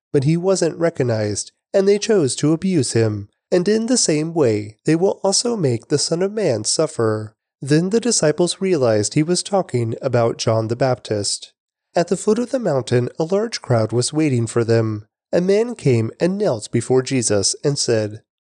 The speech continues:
"Lord, have mercy on my son. He has seizures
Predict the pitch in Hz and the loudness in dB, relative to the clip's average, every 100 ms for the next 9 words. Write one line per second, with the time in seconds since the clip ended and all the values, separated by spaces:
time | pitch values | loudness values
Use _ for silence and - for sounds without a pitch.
0 | - 127 113 113 110 _ _ 190 214 226 | -2 2 2 0 -6 _ _ -2 0 2
1 | 233 214 127 120 120 143 151 - 160 131 | 0 2 0 0 2 0 0 0 2 2
2 | 113 110 - _ - 190 208 196 - 226 | 0 -6 -12 _ -2 2 2 0 -2 -2
3 | 160 113 104 | 0 2 0